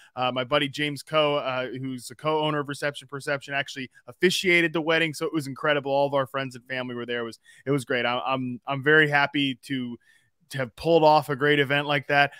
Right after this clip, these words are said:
But fellas, uh, and everybody else out there, I'm also happy that it's over, uh, because <laughs> not having to think about the wedding, not having to think about planning the wedding, that's, that feels pretty nice too.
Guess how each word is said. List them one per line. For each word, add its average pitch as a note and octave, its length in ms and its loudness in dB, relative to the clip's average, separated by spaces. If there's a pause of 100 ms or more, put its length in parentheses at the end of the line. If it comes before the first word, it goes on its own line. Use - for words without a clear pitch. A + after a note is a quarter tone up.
(140)
But C3 140 -4
fellas, D#3 400 4
uh, D3 160 0
and C#3+ 240 -2
everybody C#3+ 300 2
else C#3+ 220 2
out C#3+ 180 2
there, C#3+ 240 2
I'm D3+ 200 0
also D#3 280 2
happy C#3+ 320 0
that C#3 140 0
it's C#3 160 -6
over, G#2 360 -6 (140)
uh, A#2+ 240 -2
because A#2+ 600 -4 (280)
<laughs> F#3 120 2 (800)
not F3+ 280 10
having F#3 220 6
to F3 60 0
think F#3+ 260 4
about F#3+ 300 6
the F#3+ 100 0
wedding, F#3+ 340 6
not D#3 180 2
having D#3 220 0
to D3 80 -6
think D#3+ 180 -2
about C3+ 280 -2
planning E3+ 340 2
the F3 80 2
wedding, F3 420 2 (600)
that's, C#3+ 240 -2 (120)
that B2+ 220 -4
feels A#2 200 -6
pretty G#2 220 -10
nice C#2+ 220 -18
too. - 160 -16